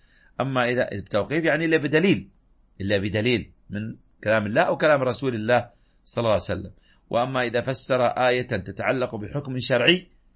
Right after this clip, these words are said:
فيحتمل أن يكون ذلك مستفادا عن النبي صلى الله عليه وسلم وعن القواعد فلا يجزم برفعه، وكذا إذا فسر مفردا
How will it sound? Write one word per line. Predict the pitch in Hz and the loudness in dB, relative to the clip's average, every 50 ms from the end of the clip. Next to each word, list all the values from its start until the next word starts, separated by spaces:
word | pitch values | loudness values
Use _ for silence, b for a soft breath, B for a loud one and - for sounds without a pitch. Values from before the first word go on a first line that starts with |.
| _ _ _ _ _ - | _ _ _ _ _ -8
فيحتمل | - 95 - - - 143 143 143 131 | -6 -6 -6 -4 -4 -2 -2 -2 -2
أن | 117 113 | -2 -4
يكون | 113 113 - 127 120 | -4 -4 -4 -4 0
ذلك | 113 123 123 127 123 - 123 | 2 2 2 2 0 -2 -6
مستفادا | 110 110 101 - 113 101 98 123 127 139 135 120 139 131 120 | -6 -6 -6 -8 -8 -4 0 4 4 4 4 4 2 0 0
عن | 110 131 135 | 0 -2 -2
النبي | 135 127 117 107 95 113 107 110 | -2 -2 -2 -2 -2 -2 -2 -2
صلى | 101 - 110 98 98 | -4 -4 -6 -6 -6
الله | 98 98 104 107 | -4 0 2 2
عليه | 107 104 101 98 | 4 2 2 0
وسلم | 92 - 98 92 92 95 95 95 92 90 - _ _ _ _ _ _ _ - | -2 -4 -4 -4 -2 0 -2 -2 -2 -4 -12 _ _ _ _ _ _ _ -6
وعن | - 92 104 127 | -4 -2 0 0
القواعد | 123 107 98 - 101 101 101 104 104 87 90 104 98 - _ _ _ _ _ _ - | -2 -4 -4 -4 -2 2 4 4 4 4 4 2 -2 -4 _ _ _ _ _ _ -6
فلا | 95 101 117 120 | 2 6 6 6
يجزم | 123 120 110 101 92 123 117 107 | 6 6 2 2 2 0 0 0
برفعه، | 95 110 110 110 101 95 92 104 - 113 117 113 98 - - _ _ _ _ _ _ _ _ _ _ _ _ _ _ _ - | 0 0 0 0 0 0 -2 -2 0 0 0 -2 -2 -6 -10 _ _ _ _ _ _ _ _ _ _ _ _ _ _ _ -12
وكذا | - 95 95 - 120 113 113 | -10 -8 -4 -4 -2 0 0
إذا | 110 101 107 104 | -2 -2 -2 -4
فسر | 101 123 117 - - 123 113 120 120 - - - | -4 -6 -6 -4 -2 -2 0 0 0 -2 -4 -6
مفردا | 120 131 117 131 127 123 110 117 127 123 113 | -8 -8 -4 -2 -2 0 0 0 -2 -2 -2